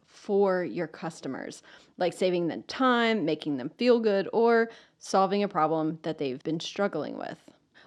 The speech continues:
Let me give you an example that's gonna make this crystal clear. So remember way back in the day when Apple had just launched its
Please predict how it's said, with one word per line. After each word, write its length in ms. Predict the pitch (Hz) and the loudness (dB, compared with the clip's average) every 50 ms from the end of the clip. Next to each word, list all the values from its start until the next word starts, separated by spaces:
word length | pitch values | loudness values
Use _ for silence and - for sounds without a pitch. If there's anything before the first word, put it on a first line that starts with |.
| _ - | _ 2
Let 140 | 208 220 | 4 6
me 80 | 247 277 | 6 6
give 140 | 247 302 294 | 6 6 6
you 80 | 320 | 6
an 80 | 320 330 | 6 6
example 560 | 339 269 262 226 202 196 190 196 196 196 190 | 6 4 4 4 4 4 4 2 2 2 4
that's 280 | 156 185 180 180 180 - | 4 4 2 2 2 0
gonna 160 | - 190 180 | -2 -2 0
make 180 | 170 180 165 - | 0 -2 0 -2
this 200 | 180 180 - - _ | -4 -4 -6 -10 _
crystal 460 | - - - - 160 156 - - 151 | -20 -14 -8 -6 -6 -4 -4 -6 -8
clear. 320 | - - - - - 196 _ - | -8 -8 -10 -10 -10 -12 _ 0
So 240 | - 220 208 190 | 4 6 8 8
remember 640 | 156 - 208 208 220 226 247 269 311 320 311 302 - - | 8 6 4 4 4 4 4 6 6 6 6 6 4 4
way 480 | 196 185 190 190 202 208 208 226 226 151 | 2 2 2 4 6 8 8 8 8 6
back 260 | 185 175 190 190 - | 6 4 4 4 4
in 80 | 247 254 | 4 4
the 80 | 277 | 4
day 380 | 262 214 190 180 180 185 190 - | 6 6 6 6 6 6 4 2
when 480 | - 190 196 202 190 190 185 185 180 - | 0 2 2 4 4 6 4 2 2 2
Apple 360 | - 175 190 190 208 208 208 | 4 4 4 4 4 2 0
had 440 | 202 185 196 165 165 - - - - | 2 0 0 0 0 -2 -6 -12 -14
just 480 | - 175 185 185 196 254 262 - - - | -10 -6 -2 0 0 0 0 -2 -6 -6
launched 460 | 190 196 196 180 190 - - - - | -4 -2 -2 -2 -2 -4 -8 -10 -10
its 200 | - 185 - - | -10 -10 -10 -12